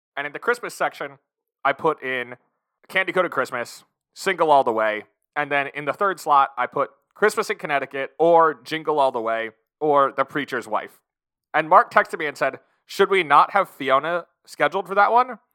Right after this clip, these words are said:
And I said, "Well, Fiona normally only does the T V ones." And Mark said, "You're telling me Christmas in Connecticut,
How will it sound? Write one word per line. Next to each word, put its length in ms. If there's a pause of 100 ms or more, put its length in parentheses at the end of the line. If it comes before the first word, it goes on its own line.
(340)
And 120
I 80
said, 320 (720)
"Well, 340 (140)
Fiona 340
normally 380
only 240
does 160
the 100
T 200
V 180
ones." 420 (300)
And 140
Mark 200
said, 320 (320)
"You're 120
telling 340
me 120
Christmas 460
in 80
Connecticut, 580